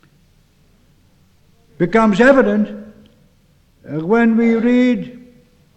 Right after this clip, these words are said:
about his own view of what should be said instead of all those statements of the evangelist.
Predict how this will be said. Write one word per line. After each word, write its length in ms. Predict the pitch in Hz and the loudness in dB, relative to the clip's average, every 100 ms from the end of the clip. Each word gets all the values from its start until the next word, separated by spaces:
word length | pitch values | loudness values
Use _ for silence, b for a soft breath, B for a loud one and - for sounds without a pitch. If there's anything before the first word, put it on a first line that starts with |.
| _ _ _ _ _ _ | _ _ _ _ _ _
about 360 | 165 190 226 226 | -6 0 2 4
his 200 | 214 233 | 2 4
own 380 | 269 294 277 | 6 6 6
view 640 | 170 220 202 165 110 - - - _ _ _ _ _ _ _ _ _ _ _ _ 147 147 147 147 _ _ _ _ _ _ _ _ _ | 4 2 2 0 -2 -12 -20 -20 _ _ _ _ _ _ _ _ _ _ _ _ _ _ _ _ _ _ _ _ _ _ _ _ _
of 180 | 160 160 | -8 -2
what 200 | 220 214 | 0 0
should 360 | - 302 233 156 | 0 0 0 -2
be 140 | 190 | -4
said 760 | - 214 170 113 - - - _ _ _ _ _ _ _ _ _ | -2 0 0 -2 -12 -20 -20 _ _ _ _ _ _ _ _ _
instead 640 | 147 160 - - 254 254 - | -10 -8 -10 -2 0 0 -2
of 220 | - 185 | -6 -8
all 380 | 190 233 254 262 | -4 -2 0 0
those 280 | 208 214 196 | 0 0 -2
statements 680 | - 247 247 240 226 220 - | -4 -2 -2 -2 -6 -6 -8
of 220 | 175 190 | -10 -6
the 120 | 202 | -2
evangelist. 800 | 208 196 208 202 147 139 123 92 | -2 -2 -4 -4 -6 -8 -10 -14